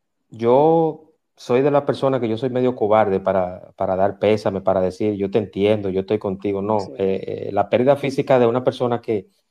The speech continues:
Speaker 1: que uno ama mucho, que uno quiere mucho, que uno, que uno quiso mucho, no hay manera con palabras de explicarla,
Speaker 2: Ujú.
Speaker 1: pero yo creo que la, esa catarsis que tú haces con, con las canciones de Cristian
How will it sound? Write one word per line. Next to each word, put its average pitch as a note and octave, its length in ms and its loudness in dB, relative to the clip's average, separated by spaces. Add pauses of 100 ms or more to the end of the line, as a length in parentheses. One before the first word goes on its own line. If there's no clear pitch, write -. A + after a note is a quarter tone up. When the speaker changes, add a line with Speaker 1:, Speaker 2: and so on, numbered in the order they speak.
Speaker 1:
que G2+ 120 -4
uno A#2 260 2
ama A#2 160 0
mucho, G#2 360 -4
que G2+ 60 -10
uno G#2+ 140 -4
quiere A2+ 220 0
mucho, G#2 320 -6
que F#2+ 60 -8
uno, G2+ 300 -12 (120)
que F#2 60 -8
uno G#2 200 -8
quiso A2 260 -6
mucho, G2+ 400 -8 (520)
no G#2+ 300 2
hay B2 120 4
manera A2+ 460 2
con G2 160 -6
palabras G2 520 0
de G2 80 -4
explicarla, F2 640 -10
Speaker 2:
Ujú. - 100 -20
Speaker 1:
pero G2 500 0 (1000)
yo D3+ 600 4
creo A2+ 420 4
que G#2 360 -2
la, G2+ 180 0
esa G#2+ 300 -6
catarsis G#2 640 -4
que - 120 -12
tú G#2+ 220 -4
haces A#2 300 -2
con, G#2 360 -10
con - 160 -14
las G2+ 100 -8
canciones G#2+ 300 -6
de A2 120 -2
Cristian F#2+ 440 -10